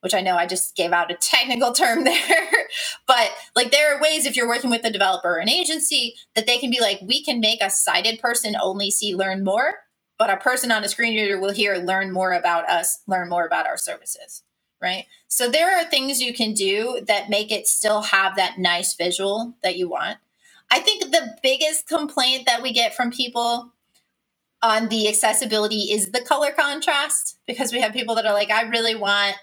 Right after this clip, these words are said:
light blue buttons with white text." <laughs> And that is probably the hardest thing, especially if a company, they've had brand colors for ten years, you know, a long time,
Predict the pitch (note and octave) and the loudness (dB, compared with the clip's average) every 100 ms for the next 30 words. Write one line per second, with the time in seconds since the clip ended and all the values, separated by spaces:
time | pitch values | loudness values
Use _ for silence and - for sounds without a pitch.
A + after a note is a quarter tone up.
0 | _ _ - G#3 G#3 G#3+ G#3+ G3 G3+ F#3+ | _ _ -2 2 4 2 -2 -2 0 2
1 | G3 F#3+ G3 F#3 G3 F3+ F3+ F3+ F3+ F3+ | 0 0 -2 -4 -2 -2 0 0 0 -2
2 | - - - - - - _ - G#3 - | -4 -4 -4 -8 -8 -12 _ -10 -8 -8
3 | - _ - _ A#3+ B3 C4 C#4+ F4+ - | -12 _ -20 _ -2 2 2 2 0 2
4 | - C#4+ C4 A#3+ G#3+ G#3 A3 A3+ A#3+ - | 2 2 2 -2 -2 2 2 2 0 0
5 | G#3 G3 F#3+ - - A3+ B3+ C4 A#3 A#3 | 0 0 -2 -2 0 0 0 0 0 0
6 | A3 G#3 G3 G3+ G3 F#3+ - - G3+ F#3+ | 0 0 0 0 0 -2 -6 -4 0 0
7 | F#3+ G3 G3+ G3+ _ _ _ _ - G3 | 2 2 2 -4 _ _ _ _ -2 0
8 | G3 G3 G#3+ G#3+ - G3 F#3+ F3 F3+ G#3+ | 2 0 -2 -6 -2 0 2 0 -2 -4
9 | - - _ _ _ _ - F#3+ - - | -6 -10 _ _ _ _ -6 -4 -4 -6
10 | - G3+ G3+ G3+ F#3+ F3 F3 A3 - - | -2 -2 -2 -4 -4 -4 -6 -10 -8 -2
11 | G#3+ G3 - F3 F#3 G#3 B3 B3 A3 G#3 | 0 2 0 2 2 2 0 -2 0 2
12 | G3 F#3+ G3 | 2 0 -2